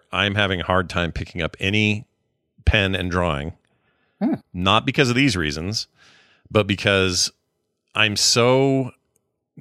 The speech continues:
Speaker 1: it's not even, an-, annoyed's not the right word. I'm so, um, uh,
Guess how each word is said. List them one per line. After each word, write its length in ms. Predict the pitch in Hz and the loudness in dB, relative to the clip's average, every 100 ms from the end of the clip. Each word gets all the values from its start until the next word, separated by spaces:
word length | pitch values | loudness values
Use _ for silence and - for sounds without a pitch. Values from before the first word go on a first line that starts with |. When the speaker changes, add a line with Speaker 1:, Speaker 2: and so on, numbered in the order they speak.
| - _ _ - | -20 _ _ -14
Speaker 1:
it's 160 | - | -4
not 160 | 123 139 | 0 2
even, 160 | 123 107 | 2 0
an-, 420 | 98 113 117 127 | -2 -4 -4 -2
annoyed's 500 | 120 117 131 143 113 | -2 2 4 4 2
not 200 | 113 107 | -2 0
the 100 | 104 | 2
right 200 | 95 92 | 2 2
word. 460 | 95 98 85 76 - - | 2 2 2 -2 -8 -6
I'm 160 | 110 - | -4 -2
so, 720 | - - 127 127 127 120 - _ | 0 2 4 4 2 0 -8 _
um, 540 | 101 101 95 90 90 85 _ - - _ _ _ _ _ _ _ _ _ _ - - | 0 2 2 0 -4 -10 _ -16 -16 _ _ _ _ _ _ _ _ _ _ -16 -12
uh, 560 | 123 113 101 98 90 | -6 -2 0 2 0